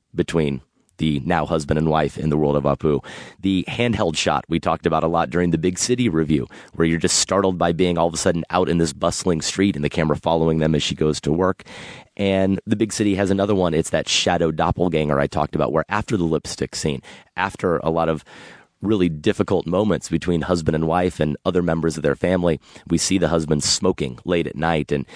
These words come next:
he sort of becomes another creature <laughs> in front of us there with the smoke and the shadows. And then either swing shot, either swing shot in Charulata.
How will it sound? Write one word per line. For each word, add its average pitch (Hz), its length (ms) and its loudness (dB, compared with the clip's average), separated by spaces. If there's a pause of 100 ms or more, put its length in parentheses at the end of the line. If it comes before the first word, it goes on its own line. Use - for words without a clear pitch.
(140)
he - 100 -2
sort 82 160 0
of 76 60 0
becomes 82 520 -2 (540)
another 80 420 0
creature 98 680 -2
<laughs> - 60 -4
in 95 160 0
front 107 220 2
of 90 80 2
us 82 140 2
there 71 240 2 (320)
with 82 260 0
the - 80 -4
smoke 82 420 2
and 76 100 4
the 73 60 4
shadows. 76 520 0
And 107 120 0
then 107 180 -2 (520)
either 117 240 0
swing 117 340 -2
shot, 67 320 -2 (380)
either 156 280 0
swing 82 260 0
shot - 300 -2 (840)
in 101 180 2
Charulata. 98 580 2